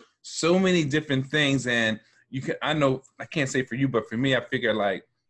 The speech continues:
wow, at this age, I should be at this stage in my life. And you're still learning and still evolving. And, you know, God still sprinkles nuggets of wisdom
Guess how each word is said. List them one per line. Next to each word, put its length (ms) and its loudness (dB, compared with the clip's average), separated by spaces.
wow, 300 0
at 180 -4
this 300 -4
age, 360 -2
I 60 -6
should 260 -6
be 200 -2
at 180 -6
this 180 -4
stage 580 -2
in 100 -6
my 140 -2
life. 380 -2
And 280 -2
you're 140 -2
still 400 0
learning 400 2
and 120 -2
still 260 -2
evolving. 600 0
And, 160 0
you 100 -6
know, 300 0
God 320 -2
still 240 -4
sprinkles 720 -2
nuggets 560 0
of 220 -8
wisdom 640 0